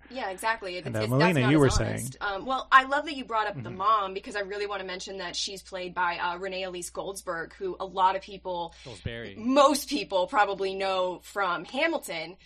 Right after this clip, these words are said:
Speaker 1: And, yeah, recently she had a really, really tiny little singing role in Tick, Tick, Boom, which is really adorable. Um, but, yeah, no, she kinda blew me away in this. That scene where she is,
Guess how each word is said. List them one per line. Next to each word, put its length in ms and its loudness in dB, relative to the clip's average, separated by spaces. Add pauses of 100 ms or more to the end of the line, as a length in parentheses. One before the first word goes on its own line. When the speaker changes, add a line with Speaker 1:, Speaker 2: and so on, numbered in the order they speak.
(260)
Speaker 1:
And, 360 2
yeah, 100 4
recently 440 -4
she 220 -4
had 160 -4
a 40 -2
really, 260 -6
really 180 -2
tiny 280 -4
little 160 -4
singing 300 -6
role 180 -4
in 100 -8
Tick, 180 -10
Tick, 180 -12
Boom, 280 -6
which 180 -8
is 220 -10
really 240 -8
adorable. 440 -2
Um, 260 6
but, 180 0
yeah, 140 8
no, 80 -2
she 480 0 (440)
kinda 220 -2
blew 300 -2
me 140 0
away 300 -6
in 100 -8
this. 240 -10
That 220 4
scene 580 -2 (100)
where 280 -4
she 440 -2
is, 240 -6